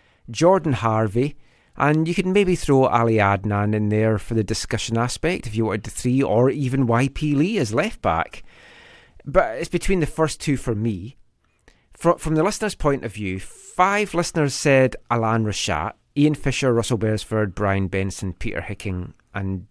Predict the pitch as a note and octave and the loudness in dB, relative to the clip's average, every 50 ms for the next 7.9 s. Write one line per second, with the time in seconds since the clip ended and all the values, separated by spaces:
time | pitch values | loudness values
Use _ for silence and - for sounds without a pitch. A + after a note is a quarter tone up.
0 | _ - - A#2 A2 - G2+ F#2 F2+ F2+ G2+ A2 F#2+ D#2 D#2+ G#2+ - - - - | _ -16 -16 -12 -8 -4 -4 -4 -4 -4 -6 -6 -6 -6 -8 -10 -12 -14 -20 -20
1 | - - - - - - - - - C#3+ D#3 F#3+ G#3 F#3+ G#3 E3 B2+ - B2+ C3+ | -20 -20 -20 -20 -20 -20 -20 -4 2 4 6 6 4 2 0 -2 -2 -2 -2 0
2 | D#3 F3 F#3 D3 A#2 B2 A#2 A2+ F#2+ - C3 B2+ A#2+ - - _ _ _ - A#2 | 2 2 0 0 0 0 -2 -2 -2 0 2 2 2 2 0 _ _ _ -6 -4
3 | C3+ C3 - - A#2 B2+ A2 A2 B2 C3+ C3 A#2+ G#2 - C#3 D#3 C#3+ A#2 A2+ - | -4 -4 -4 -6 -6 -4 -2 0 2 2 2 2 0 2 2 4 4 4 0 -2
4 | - - - A2 A#2 A#2 A2 - A#2 A2+ A#2 G#2+ - A#2 A#2 A#2 A2+ - - A2+ | -6 -6 -4 -2 0 0 2 2 2 2 2 2 2 2 2 2 0 -2 -4 -2
5 | A2 G2+ F#2+ F2 E2 F2 A2+ B2+ C3 B2+ B2+ B2+ B2+ A#2 - - D#2 F#2 F#2+ - | 0 0 2 0 2 2 4 4 4 4 4 4 2 2 0 -4 -4 -4 -6 -6
6 | - A2 A2 A2+ A2 A2 G#2 - - G2 - - - A#2 A2+ A2 A#2 A2+ A2 G#2+ | -4 -2 -2 0 0 -2 -4 -4 -8 -10 -8 -4 -2 0 0 0 0 0 0 0
7 | G#2+ G#2 - - G2 - - A2 G#2+ A2 G#2+ A2 A2 - - - - | 0 -2 -4 -6 -10 -6 -4 -2 0 2 2 0 0 -2 -6 -10 -12